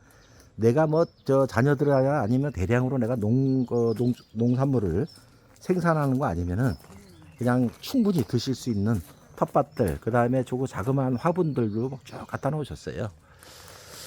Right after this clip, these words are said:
그다음에 요 다라맨 쪽에 집 안에도 이제 화장실이 있겠지만 바깥쪽에도, 어, 카페와 연결돼 있는 화장실도 일부, 일부도 이렇게 만들어 놓으셨어요. 위에는 로바,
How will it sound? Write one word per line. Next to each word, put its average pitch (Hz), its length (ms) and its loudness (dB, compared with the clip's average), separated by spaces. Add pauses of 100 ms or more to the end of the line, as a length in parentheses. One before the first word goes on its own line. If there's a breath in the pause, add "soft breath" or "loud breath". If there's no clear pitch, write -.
(220 loud breath)
그다음에 160 220 6
요 170 120 6
다라맨 165 420 6
쪽에 165 420 4
집 156 180 2
안에도 165 600 6
이제 151 180 2
화장실이 156 460 -2
있겠지만 131 360 -2
바깥쪽에도, 117 880 0 (720 soft breath)
어, 113 240 -2
카페와 151 800 6
연결돼 131 500 4
있는 117 300 2
화장실도 143 540 0
일부, 110 340 -2
일부도 110 380 -2
이렇게 - 160 -6
만들어 98 320 -2
놓으셨어요. 71 460 -6 (100)
위에는 113 720 -2 (100)
로바, 90 340 -2